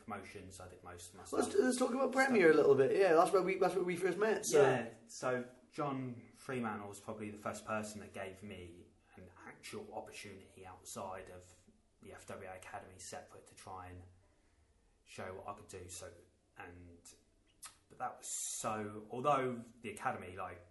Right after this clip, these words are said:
Speaker 1: Mark, it was it was very mat wrestling based. We drilled a lot of that stuff. I mean, that's what Mark was known most for, and all his students were really good on the mat.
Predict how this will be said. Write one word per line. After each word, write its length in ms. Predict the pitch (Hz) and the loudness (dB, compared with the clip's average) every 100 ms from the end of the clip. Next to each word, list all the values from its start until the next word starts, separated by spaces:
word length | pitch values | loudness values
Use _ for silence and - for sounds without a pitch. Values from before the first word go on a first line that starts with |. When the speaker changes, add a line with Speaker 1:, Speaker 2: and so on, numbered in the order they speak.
| _ _ | _ _
Speaker 1:
Mark, 300 | 214 196 - - | -10 -8 -12 -18
it 60 | |
was 220 | - - - _ - | -16 -18 -18 _ -16
it 40 | |
was 140 | 92 - 98 | -16 -16 -12
very 260 | 107 107 110 95 | -6 -6 -6 -10
mat 160 | 104 - | -12 -10
wrestling 340 | 101 - 110 90 | -12 -12 -14 -12
based. 400 | 92 87 - - | -12 -12 -16 -16
We 60 | 90 | -18
drilled 280 | 104 87 90 | -16 -16 -18
a 220 | 85 87 | -20 -14
lot 180 | 90 87 | -12 -12
of 60 | 90 | -16
that 160 | - | -16
stuff. 320 | - 101 92 - - | -12 -10 -10 -14 -20
I 40 | - - | -20 -20
mean, 80 | 92 | -18
that's 180 | 92 - | -18 -14
what 160 | 98 - _ _ _ _ _ - | -14 -14 _ _ _ _ _ -8
Mark 280 | 90 90 | -8 -8
was 140 | 95 - | -16 -14
known 200 | 90 82 87 | -12 -12 -12
most 320 | 87 90 - | -12 -10 -12
for, 380 | - 90 85 87 | -12 -12 -12 -14
and 80 | 87 - _ _ _ | -20 -20 _ _ _
all 240 | 107 92 92 | -8 -8 -10
his 120 | 87 | -12
students 520 | - 101 90 92 - | -12 -14 -18 -18 -18
were 60 | 92 87 | -18 -18
really 240 | 90 87 85 | -18 -18 -20
good 100 | 80 | -20
on 80 | 85 | -20
the 80 | 85 | -20
mat. 220 | 85 87 | -18 -20